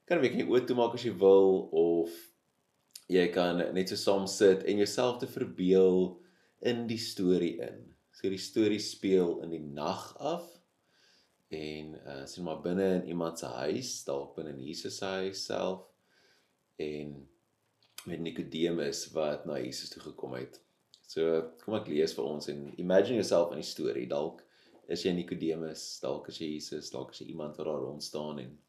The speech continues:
kan af hoor, net die gesprek hoor. Ehm, en leef jouself so 'n bietjie binne in dit in. Daar was 'n man met die naam Nicodemus.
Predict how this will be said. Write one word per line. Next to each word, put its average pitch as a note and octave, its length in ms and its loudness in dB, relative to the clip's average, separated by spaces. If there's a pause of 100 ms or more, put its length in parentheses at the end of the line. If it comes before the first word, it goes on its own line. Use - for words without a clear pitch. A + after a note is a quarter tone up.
kan D2+ 140 -10
af D2+ 180 -12
hoor, D2+ 240 -4
net D2+ 160 -6
die - 80 -8
gesprek - 540 -6
hoor. C2+ 320 -8 (840)
Ehm, C2+ 320 -12 (140)
en E2 160 -14
leef E2+ 240 0
jouself F2+ 380 -2
so - 60 -12
'n D2+ 40 -12
bietjie - 340 -8
binne D2 220 -8
in D2 60 -8
dit - 140 -12 (120)
in. C2+ 180 -14 (1160)
Daar A#2 160 12
was A#2+ 180 10
'n A#2 160 12
man C3+ 320 10
met A#2 120 8
die A2 100 8
naam G2 240 8
Nicodemus. G2 920 8